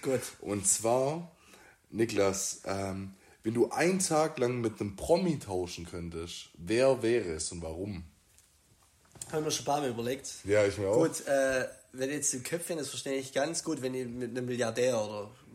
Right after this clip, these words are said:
Speaker 2: Äh, genau.
Speaker 1: Okay. Ja gut, ich glaub tatsächlich, Milliardär ist ein cooles Stichwort. Ich glaub, Elon Musk.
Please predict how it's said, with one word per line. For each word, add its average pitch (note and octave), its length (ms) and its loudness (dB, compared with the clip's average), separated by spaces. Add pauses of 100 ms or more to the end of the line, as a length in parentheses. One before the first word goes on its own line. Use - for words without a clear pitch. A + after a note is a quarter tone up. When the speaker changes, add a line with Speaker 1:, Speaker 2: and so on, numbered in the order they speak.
(400)
Speaker 2:
Äh, A#2+ 400 8 (100)
genau. A#2+ 480 8 (220)
Speaker 1:
Okay. C3 380 0 (200)
Ja D#3+ 80 6
gut, B3+ 240 0
ich F#3 140 -6
glaub F#3+ 260 4
tatsächlich, G#3+ 420 0
Milliardär F3 340 2
ist F3+ 100 0
ein - 60 -10
cooles F#3+ 180 -2
Stichwort. F#3+ 260 -4
Ich C#3 80 -4
glaub, C#3+ 220 -4
Elon D3 180 -2
Musk. A#2 280 -2